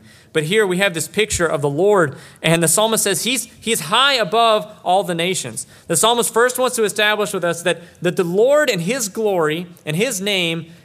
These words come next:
is so far above us, so high above us, that it's above the heavens itself. He says in two ways he describes this. He says, "The Lord is high above all the nations, and his glory above the heavens."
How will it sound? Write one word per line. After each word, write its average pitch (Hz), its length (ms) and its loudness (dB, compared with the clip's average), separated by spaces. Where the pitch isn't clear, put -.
is 175 360 0
so 285 320 2
far 277 300 2
above 190 300 2
us, 180 120 0
so 262 240 2
high 226 200 2
above 208 240 2
us, 202 120 -2
that 160 120 0
it's 156 120 -4
above 180 320 0
the 160 60 -2
heavens 170 380 -2
itself. 139 680 -4
He 196 120 -2
says 226 280 4
in 175 140 0
two 247 180 0
ways 202 320 2
he 165 80 -4
describes 151 480 -2
this. 131 160 -6
He 160 80 -8
says, 160 260 -2
"The 147 80 0
Lord 233 680 2
is 139 160 -6
high 226 260 2
above 190 260 2
all 175 100 2
the 147 100 -2
nations, 247 800 -2
and 151 160 2
his 165 140 2
glory 175 800 4
above 160 420 2
the 147 80 0
heavens." 117 580 -4